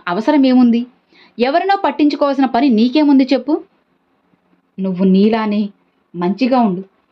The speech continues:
నీకు అంతా శుభమే జరుగుతుంది. మాటలు అనేటివి తాళం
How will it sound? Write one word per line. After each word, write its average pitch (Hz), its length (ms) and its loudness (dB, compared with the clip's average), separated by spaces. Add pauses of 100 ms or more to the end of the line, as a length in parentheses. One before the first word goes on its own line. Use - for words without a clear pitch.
(380)
నీకు 185 280 -2 (100)
అంతా 175 340 -4
శుభమే 208 340 0
జరుగుతుంది. 190 480 -4 (1040)
మాటలు 202 420 -2
అనేటివి 202 440 0 (360)
తాళం 220 280 -2